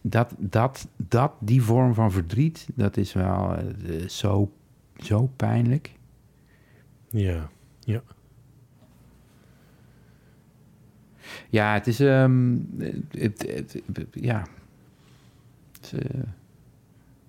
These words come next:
Speaker 2: Naar. Ja, het is gewoon, het is gewoon, wat je zegt, heel, eh, heel verdrietig. Dat is, eh, het woord erbij. Ja.
Speaker 1: Wat had jij, eh, gezien dan? Want je zei van, "Nou, ik, ik, eh, ik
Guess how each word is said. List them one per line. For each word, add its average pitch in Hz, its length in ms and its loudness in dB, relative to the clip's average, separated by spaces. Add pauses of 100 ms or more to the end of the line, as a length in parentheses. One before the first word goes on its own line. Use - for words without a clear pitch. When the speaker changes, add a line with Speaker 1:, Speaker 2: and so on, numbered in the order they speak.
(1120)
Speaker 2:
Naar. 131 520 2
Ja, 139 60 4
het 127 120 4
is 139 120 2
gewoon, 131 240 4
het 110 120 -2
is 127 120 0
gewoon, 123 420 -2
wat 131 160 -6
je 117 60 -8
zegt, 110 280 -2
heel, 113 440 4
eh, 101 260 4 (540)
heel 123 180 6
verdrietig. 110 680 0 (120)
Dat 107 200 -6
is, - 200 -8
eh, 107 320 -6 (760)
het - 160 -6
woord 98 240 2
erbij. 92 340 -4 (180)
Ja. 113 220 -2 (400)
Speaker 1:
Wat 151 160 2
had 165 140 4
jij, 139 500 6
eh, 92 60 2
gezien 92 380 4
dan? 87 220 4
Want 151 180 2
je 131 80 2
zei 135 240 6
van, 127 140 4
"Nou, 127 200 4
ik, 104 180 -2
ik, - 200 -6
eh, - 400 0
ik - 260 -2